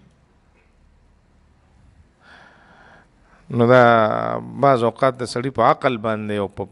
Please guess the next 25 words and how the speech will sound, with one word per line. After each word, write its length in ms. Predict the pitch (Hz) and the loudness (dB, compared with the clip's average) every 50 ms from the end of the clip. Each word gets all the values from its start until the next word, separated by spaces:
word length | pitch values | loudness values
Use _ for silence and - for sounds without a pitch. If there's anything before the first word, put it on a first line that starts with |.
| _ _ - | _ _ -20
دین 380 | 120 120 175 196 190 170 151 135 | -4 0 2 2 2 2 0 0
باندې 240 | 131 123 123 120 | 0 0 -2 -4
پرده 340 | - - 120 117 123 123 143 | -4 -4 -4 -4 -2 0 0
راشي، 320 | 135 147 165 160 - 160 139 | 0 0 0 -2 -4 -8 -8
بس 400 | 139 139 123 - - - - _ _ _ _ _ _ _ _ _ _ _ _ _ _ _ _ _ _ _ _ 135 | -8 -10 -10 -10 -14 -18 -20 _ _ _ _ _ _ _ _ _ _ _ _ _ _ _ _ _ _ _ _ -8
ایمان 340 | 135 143 156 165 170 160 151 | -6 -2 0 0 0 0 -2
یې 60 | 131 - 127 | -4 -6 -8
په 40 | 110 - | -6 -4
پردو 260 | 127 123 120 139 143 | -6 -4 -4 -4 -6
کې 180 | 120 123 110 - 175 | -4 -6 -8 -6 -8
پټ 100 | 180 175 - | -8 -8 -8
شي 100 | - 156 127 | -8 -6 -6
او 40 | 117 113 | -6 -6
بس 140 | 117 110 - - | -8 -12 -12 -14
څه 60 | 113 - - | -18 -14 -12
کوي 160 | 170 180 - - 101 | -12 -12 -12 -14 -16
نو 60 | 92 - | -18 -20
بیا. 140 | - - - _ _ _ _ _ _ _ _ _ _ _ _ _ _ _ _ _ _ _ _ _ _ _ _ _ _ _ _ _ _ _ _ _ _ _ _ _ _ _ _ _ _ _ _ _ _ _ _ _ _ _ _ _ _ _ _ _ _ _ _ _ _ - - - _ _ _ _ _ _ _ _ _ _ _ _ _ _ _ _ _ _ _ _ - - - - - - - - - - - - - - - - | -20 -20 -20 _ _ _ _ _ _ _ _ _ _ _ _ _ _ _ _ _ _ _ _ _ _ _ _ _ _ _ _ _ _ _ _ _ _ _ _ _ _ _ _ _ _ _ _ _ _ _ _ _ _ _ _ _ _ _ _ _ _ _ _ _ _ -20 -20 -20 _ _ _ _ _ _ _ _ _ _ _ _ _ _ _ _ _ _ _ _ -20 -18 -16 -14 -14 -14 -14 -14 -14 -14 -14 -14 -12 -12 -6 -4
نو 80 | 131 127 | -2 0
بعضې 300 | 127 139 135 131 123 127 - | 2 2 2 2 0 -2 -2
پلار 240 | 143 175 208 214 180 | 0 2 2 2 2
ظالم 380 | 135 135 143 139 139 143 151 143 | 0 0 0 0 0 0 -2 -2
وي 100 | 139 131 | -2 -4
او 80 | 120 110 | -2 -2
بعضې 260 | 123 131 127 117 | 0 -2 0 0